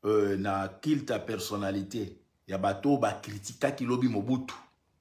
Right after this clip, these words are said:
Mobutu dictateur, Mobutu comme ça. Lelo, to se retrouver que, bah, se retrouver à la commande.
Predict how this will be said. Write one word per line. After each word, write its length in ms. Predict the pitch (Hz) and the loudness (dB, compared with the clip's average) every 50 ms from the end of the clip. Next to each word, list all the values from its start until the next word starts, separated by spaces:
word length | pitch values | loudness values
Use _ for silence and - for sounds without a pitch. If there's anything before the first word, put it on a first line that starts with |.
| _ _ _ _ _ _ _ _ _ _ _ _ _ _ - 87 | _ _ _ _ _ _ _ _ _ _ _ _ _ _ -6 -6
Mobutu 400 | 98 117 127 131 135 - 135 110 | -4 -2 -2 -4 -4 -4 -6 -6
dictateur, 840 | 101 101 98 - - 120 117 - - 139 123 110 92 82 - - 80 | -4 -6 -8 -4 -4 -4 -4 0 0 2 2 2 0 -2 -4 -8 -8
Mobutu 480 | 85 98 107 110 123 135 131 - 143 - | -6 -6 -4 -2 -2 -4 -2 -2 -4 -4
comme 220 | - 117 113 110 | -2 -4 -4 -4
ça. 340 | - - 135 120 95 78 - 80 | -2 -2 -2 -2 -2 -4 -6 -6
Lelo, 560 | 90 104 113 110 107 123 147 165 165 165 - - - - - _ - | -2 2 2 2 4 4 4 2 2 -2 -8 -14 -20 -20 -20 _ -4
to 100 | - 107 | -4 -2
se 120 | - - | -2 0
retrouver 500 | 107 104 107 104 110 107 101 120 139 135 | 0 -2 -2 -2 -4 -4 2 2 2 2
que, 220 | 135 139 135 147 147 - - - _ _ _ _ _ _ | 4 0 0 0 -2 -6 -14 -20 _ _ _ _ _ _
bah, 140 | - - 127 | -4 -4 -4
se 140 | - - 107 | -2 0 0
retrouver 460 | 101 104 98 101 - 107 104 104 139 | 2 2 0 0 -4 -4 0 2 2
à 60 | 123 | 2
la 120 | 107 98 95 | 2 0 -2
commande. 640 | - - - 120 120 139 151 147 123 - - - | -4 -2 0 0 2 4 4 2 2 0 -2 -6